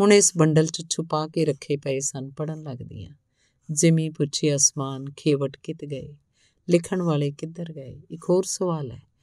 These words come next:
ਸਮੇਂ ਨੂੰ ਮੇਰਾ, ਮੈਂ ਖੁਦ ਵੀ ਤਾਂ ਨਹੀਂ ਰਹਿਣਾ ਹਮੇਸ਼ਾ। ਫਿਰ ਇਹ ਸਭ ਪਾਤੀਆਂ, ਇਹ ਸਭ ਮੈਗਜ਼ੀਨ, ਇਹ ਸਭ ਸਰਟੀਫਿਕੇਟ, ਤਗਮੇ ਆਦਿ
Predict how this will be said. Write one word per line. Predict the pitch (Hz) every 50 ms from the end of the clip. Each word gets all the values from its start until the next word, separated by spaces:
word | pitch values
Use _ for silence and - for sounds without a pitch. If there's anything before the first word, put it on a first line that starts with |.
| _ _ _ _ -
ਸਮੇਂ | - - 180 160 151 143 143
ਨੂੰ | 143 139 143
ਮੇਰਾ, | 143 127 120 - 123 - - _ _ _ _ _ _ -
ਮੈਂ | 175 170 170
ਖੁਦ | - - 196 180 185
ਵੀ | 185 202 196
ਤਾਂ | - 202 185
ਨਹੀਂ | 175 165 156 156
ਰਹਿਣਾ | 156 151 151 156 156 151
ਹਮੇਸ਼ਾ। | 143 151 147 135 127 131 - - - 139 143 - _ _ _ _ _ _ _ _ _ _ -
ਫਿਰ | - 190 190
ਇਹ | 196 196
ਸਭ | 190 - - 180 175 170 _ -
ਪਾਤੀਆਂ, | - 160 156 160 - 160 156 151 147 147 147
ਇਹ | 147 147
ਸਭ | 147 143 - 170 160 156
ਮੈਗਜ਼ੀਨ, | 151 147 143 135 135 131 127 - - 139 135 139 143
ਇਹ | 139 135
ਸਭ | - - 160 151 151
ਸਰਟੀਫਿਕੇਟ, | - - - 147 143 143 139 143 _ - 151 139 139 135 _ _ -
ਤਗਮੇ | - 139 135 139 139 139 139 135 131
ਆਦਿ | 131 127 127 -